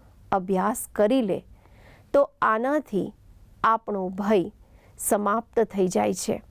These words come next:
અને આત્મવિશ્વાસ વધી જાય છે કે જેમ હું આત્મા એકલી આવી હતી, તેમજ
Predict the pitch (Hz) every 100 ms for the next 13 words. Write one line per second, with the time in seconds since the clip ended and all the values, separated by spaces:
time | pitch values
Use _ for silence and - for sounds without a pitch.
0 | - - - - - - - 233 247 -
1 | 208 - 240 233 196 185 202 208 254 -
2 | 196 185 202 190 202 196 - 208 - -
3 | - - - - - - 294 269 208 269
4 | 240 196 - _ _ _ - 269 311 262
5 | 214 - 269 - 208 185 - 226 226 -
6 | 180 190 226 233 214 226 233 - - -
7 | - - 285 302 320